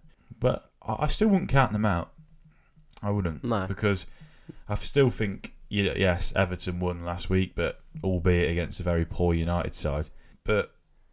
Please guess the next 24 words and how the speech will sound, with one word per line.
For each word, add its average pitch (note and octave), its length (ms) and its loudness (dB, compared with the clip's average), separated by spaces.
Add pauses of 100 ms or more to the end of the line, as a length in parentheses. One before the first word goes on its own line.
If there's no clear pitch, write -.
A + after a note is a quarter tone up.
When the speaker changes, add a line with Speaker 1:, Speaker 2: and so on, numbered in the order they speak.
(180)
Speaker 1:
if - 160 -16
you A#2 120 -6
just A2+ 260 -6
still C#3+ 280 0
look A2+ 220 4
at - 60 4
Everton's F2+ 420 -2
running, F2+ 300 0
it's E2 140 -6
so A#2+ 300 2
tough. G#2+ 380 -2
And E2 100 -4
then E2 200 -6 (540)
obviously F#2 280 -4
in F#2 60 0
the G2 60 0
next G#2+ 260 0
four F#2 280 4
games, E2+ 440 2
it's - 600 -6
Liverpool, E2+ 800 2
Leicester F2 400 2
twice, E2+ 720 2 (140)
Chelsea. F2 680 -2